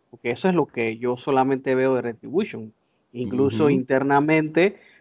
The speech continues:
Speaker 1: vimos el caso de Mercedes Martínez, que ella dijo, "No quiero estar aquí, mándenme a N X T, no me interesa Raw, no me interesa SmackDown, yo no quiero esto", y, y lo que se suponía era una buena oportunidad para Mia Yim, para Dijakovic,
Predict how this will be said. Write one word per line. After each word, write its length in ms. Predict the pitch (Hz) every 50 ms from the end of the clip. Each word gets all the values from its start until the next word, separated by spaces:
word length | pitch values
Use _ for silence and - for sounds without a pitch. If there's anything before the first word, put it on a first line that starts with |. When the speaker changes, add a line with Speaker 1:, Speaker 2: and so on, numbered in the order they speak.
| _ -
Speaker 1:
vimos 340 | 131 135 135 143 151 151
el 120 | 139 127 -
caso 380 | - 131 127 131 - 165 156
de 560 | 143 135 123 123 120 117 117 117 113 113 113 110
Mercedes 400 | 120 120 135 - - 131 127 127
Martínez, 560 | 127 123 120 117 - 151 156 156 156 160 170
que 140 | - - 120
ella 220 | 120 127 131 131
dijo, 420 | 139 139 135 135 139 135 135 131 127
"No 460 | 127 123 123 131 139 156 175 175 170 -
quiero 200 | - 170 165 165
estar 260 | 165 - 156 156 156
aquí, 540 | 156 - - - 175 175 185 196 196 190 170
mándenme 560 | 156 139 139 139 147 151 165 165 165 151 143
a 40 | 135
N 120 | 131 131
X 180 | 120 - - _
T, 400 | - 170 190 196 196 202 196 202 _ _ - _ _ _ _ _
no 140 | 131 127 135
me 80 | 143
interesa 480 | 151 143 135 120 127 123 - 156 135 135
Raw, 180 | 139 151 151
no 120 | 156 160 156
me 100 | 156 160
interesa 360 | 151 131 123 123 - - 139
SmackDown, 760 | 135 143 143 147 143 151 151 156 151 156 151 151 151 143 135
yo 100 | 131 127
no 160 | 127 131 127
quiero 300 | 131 - 131 123 123 123
esto", 320 | 123 123 120 - - 120 127
y, 220 | 117 117 113 113 _ _ _ _ _ _ _ _ _ _ _ _ _ _ _
y 220 | - 127 123 120
lo 180 | 120 117 117 120
que 100 | 123 123
se 160 | 117 123 127
suponía 640 | 120 120 127 117 123 123 143 156 156 139 117 117 -
era 220 | 110 127 127 131
una 260 | 135 139 139 139 135 131
buena 240 | 127 139 143 156
oportunidad 720 | 160 156 156 147 135 135 127 127 127 123 123 127 123 127 -
para 240 | - 117 117 117 113
Mia 260 | 113 117 117 113 113
Yim, 380 | 117 135 151 156 147 135 120 117
para 260 | - 120 113 196 170
Dijakovic, 840 | 117 113 113 117 117 120 - _ 156 151 147 139 131 120 117 117